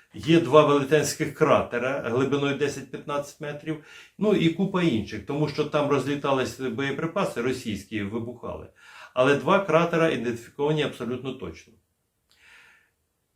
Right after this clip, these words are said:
В саках стояли, стояв авіаційний полк, там була ескадрилья, ескадрилья Су тридцятих, це самий дорогий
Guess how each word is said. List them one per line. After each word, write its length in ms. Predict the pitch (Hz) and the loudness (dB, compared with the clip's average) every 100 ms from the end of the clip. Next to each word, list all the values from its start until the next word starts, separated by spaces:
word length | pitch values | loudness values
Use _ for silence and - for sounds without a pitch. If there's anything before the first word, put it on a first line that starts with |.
| _ - | _ -14
В 80 | |
саках 440 | - - 185 240 226 | -2 2 2 2 -2
стояли, 720 | - 127 127 139 135 135 127 | -2 -2 0 2 2 0 -2
стояв 440 | 127 147 139 127 139 | -6 -2 0 0 0
авіаційний 480 | 127 131 139 117 | -2 -2 -2 0
полк, 340 | 123 190 185 - | 0 2 0 2
там 140 | 139 | -2
була 280 | 127 131 135 | 0 0 0
ескадрилья, 800 | 131 - 151 143 123 98 87 80 - _ | -2 0 2 2 2 0 -4 -10 -18 _
ескадрилья 680 | 90 - 123 123 101 95 - - | -16 -10 -4 -4 -2 -6 -8 -14
Су 240 | - - 170 | -10 -2 0
тридцятих, 680 | - 131 - 117 107 113 - | 0 -2 -2 -2 -2 -6 -12
це 100 | 113 | -8
самий 320 | - 123 117 | -4 -2 -2
дорогий 640 | 107 110 107 143 196 196 | 0 0 0 0 0 -2